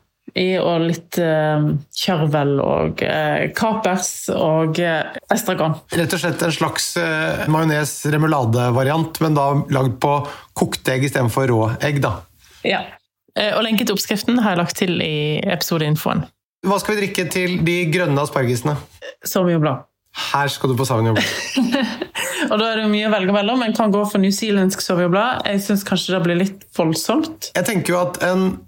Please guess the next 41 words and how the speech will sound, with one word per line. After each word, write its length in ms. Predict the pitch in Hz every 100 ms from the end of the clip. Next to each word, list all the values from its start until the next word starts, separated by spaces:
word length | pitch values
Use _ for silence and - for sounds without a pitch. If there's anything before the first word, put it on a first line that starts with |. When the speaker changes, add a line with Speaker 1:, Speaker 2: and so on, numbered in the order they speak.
| -
Speaker 2:
Sauvignon 340 | 190 185 185
Blanc 220 | 165 151
fra 80 | 175
New 140 | 175 175
Zealand 460 | 147 135 175 - - -
har 160 | - 180
jo 60 | 185
gjerne 180 | 160 170
litt 120 | 165
mer 140 | 170
sånn 160 | 165 175
tropiske 720 | - 151 127 123 151 135 180
toner 300 | 151 160 139
og 20 | 147
sånn, 200 | 190 190
og 160 | 180 165
det 140 | 190 180
vil 100 | 170
du 60 |
kanskje 240 | 170 151 165
ikke 180 | 165 123
ha 140 | 120 123 127 -
inn 160 | 131 110
her. 220 | 123 117 - -
Speaker 1:
Nei, 260 | - 196 185 - -
nei. 120 | 196 175 190 -
Speaker 2:
Hold 220 | 196 151
oss 100 | 151
i 60 |
den 100 | 175
gamle 320 | 185 156 139 147
verden 400 | 123 113 143 139
når 100 | 143
vi 80 | 139
skal 140 | 156 139
drikke 160 | -
Sauvignon 300 | 127 127 123
Blanc 240 | 117 113 113
til 80 | 113
dette, 140 | -
da. 140 | 123